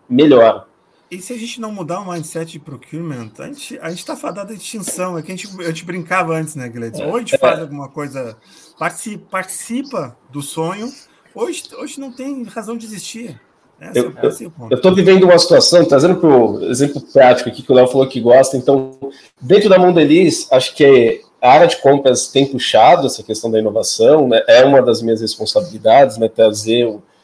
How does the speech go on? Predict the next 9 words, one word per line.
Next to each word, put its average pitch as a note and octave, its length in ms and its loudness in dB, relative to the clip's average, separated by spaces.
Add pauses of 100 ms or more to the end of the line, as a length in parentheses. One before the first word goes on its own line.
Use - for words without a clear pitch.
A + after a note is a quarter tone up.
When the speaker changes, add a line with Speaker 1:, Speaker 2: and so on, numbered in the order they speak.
(180)
Speaker 1:
a, G#2 160 0
a A2 40 0
provocação, A#2+ 640 2
implementar C3+ 720 4
um C3 80 4
squad B2 400 2
de B2 120 0
Open A#2 240 0
Innovation. A#2+ 580 0